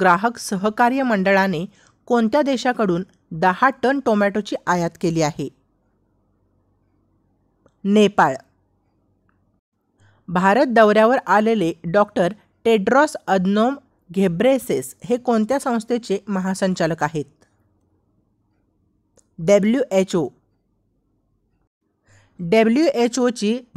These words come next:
जागतिक परिषद सतरा ते अठरा ऑगस्ट दरम्यान भारतात कोठे होणार आहे?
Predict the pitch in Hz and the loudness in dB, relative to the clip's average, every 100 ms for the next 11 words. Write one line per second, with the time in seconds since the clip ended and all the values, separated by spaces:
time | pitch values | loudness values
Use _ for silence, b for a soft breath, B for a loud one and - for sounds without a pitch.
0 | 156 208 185 - 285 - 220 226 185 151 | 0 2 2 -4 -6 -2 -2 0 -4 -6
1 | b b b - 220 214 233 233 285 - | b b b -2 -2 2 2 2 -2 -2
2 | 185 - 220 - 180 180 185 208 208 196 | -4 -2 -4 0 -2 -2 -2 0 0 0
3 | 175 185 202 202 - 190 - 254 269 262 | -2 -2 -4 0 -2 -2 -2 -2 2 2
4 | 208 170 156 170 | 2 0 -2 -4